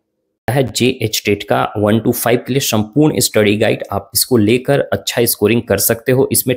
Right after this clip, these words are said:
टू सॉल्व पेपर दिया गया है, आप देख सकते हो यहाँ पे टू थाउजेंड सिक्सटीन का,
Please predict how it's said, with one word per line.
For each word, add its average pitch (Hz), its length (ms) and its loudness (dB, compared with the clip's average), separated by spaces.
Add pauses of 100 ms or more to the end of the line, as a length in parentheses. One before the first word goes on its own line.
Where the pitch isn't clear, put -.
(100)
टू 151 120 4
सॉल्व 113 280 2
पेपर 107 300 -2
दिया 101 240 0
गया 104 220 0
है, 127 280 -4
आप 98 80 -4
देख 98 260 -2
सकते - 280 -4
हो 117 40 2
यहाँ 107 180 0
पे - 140 -10
टू 101 160 -6
थाउजेंड 98 320 0
सिक्सटीन - 380 0
का, 139 240 -4